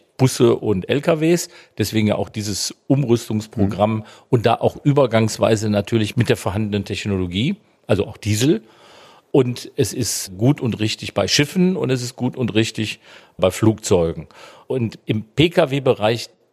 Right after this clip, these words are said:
Speaker 1: ist es im Augenblick, das klingt schön und natürlich würde ich ja auch wieder meine Hoffnungen dran knüpfen, wenn ich jetzt Getriebehersteller bin,
Speaker 2: Mhm.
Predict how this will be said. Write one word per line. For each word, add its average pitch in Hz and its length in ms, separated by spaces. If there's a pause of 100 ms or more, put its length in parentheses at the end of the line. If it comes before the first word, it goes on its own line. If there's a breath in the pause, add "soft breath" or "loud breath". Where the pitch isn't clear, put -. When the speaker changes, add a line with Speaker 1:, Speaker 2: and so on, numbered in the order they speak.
(100)
Speaker 1:
ist 139 160
es 143 160
im 131 200
Augenblick, 120 320
das 104 200
klingt 147 360
schön 160 380
und 110 200
natürlich 113 520
würde 117 160
ich 101 80
ja - 140
auch 127 180
wieder 127 100
meine 117 260
Hoffnungen 127 440
dran 107 200
knüpfen, 123 360
wenn 107 100
ich 107 140
jetzt 113 200
Getriebehersteller 101 880
bin, 104 220
Speaker 2:
Mhm. 139 80